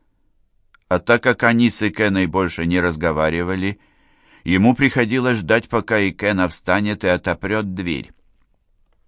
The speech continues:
Просить его Боджа не собирался. Однако накануне Икена почти всю ночь шатался по улице,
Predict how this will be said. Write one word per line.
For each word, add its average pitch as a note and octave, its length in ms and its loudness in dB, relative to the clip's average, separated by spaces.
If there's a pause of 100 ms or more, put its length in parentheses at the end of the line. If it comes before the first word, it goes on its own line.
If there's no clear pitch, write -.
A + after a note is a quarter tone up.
(180)
Просить G#2 560 2
его C3+ 360 0
Боджа D2 540 -2
не D#2+ 200 0
собирался. F2+ 800 0 (960)
Однако C#3+ 520 0
накануне D2 800 -4 (600)
Икена G2+ 540 0
почти E2 400 -4
всю D#2 260 -6
ночь E2 260 -2
шатался D2 600 -4
по - 140 -8
улице, D2+ 580 -6